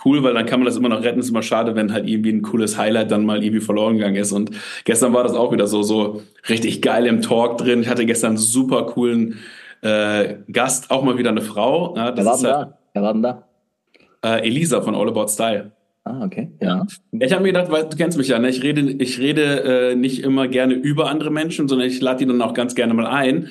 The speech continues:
Speaker 1: und
Speaker 2: Mhm.
Speaker 1: rede mit denen. Und ich finde es spannend, weißt du, Social Media ist ja das große Thema, jeder hat eine Meinung, jeder weiß, wie es geht und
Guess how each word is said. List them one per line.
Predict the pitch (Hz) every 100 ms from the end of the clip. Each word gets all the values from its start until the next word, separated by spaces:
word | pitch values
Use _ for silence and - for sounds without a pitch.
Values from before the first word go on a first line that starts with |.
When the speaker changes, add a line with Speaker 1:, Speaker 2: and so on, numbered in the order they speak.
| - -
Speaker 1:
und | 98
Speaker 2:
Mhm. | 98
Speaker 1:
rede | 113 123
mit | - -
denen. | 127 131
Und | 120
ich | 120
finde | 143
es | 147
spannend, | - 127 147 147 147 - _
weißt | - 107
du, | 98
Social | 98 110 107
Media | 113 113
ist | 107 107
ja |
das | 101
große | 101 107 104
Thema, | - 113 110
jeder | 110 113
hat | 110
eine | 113
Meinung, | 110 117 120 117
jeder | 110 113 113
weiß, | 113 110
wie | 110
es | 110
geht | 120 120 120
und | 104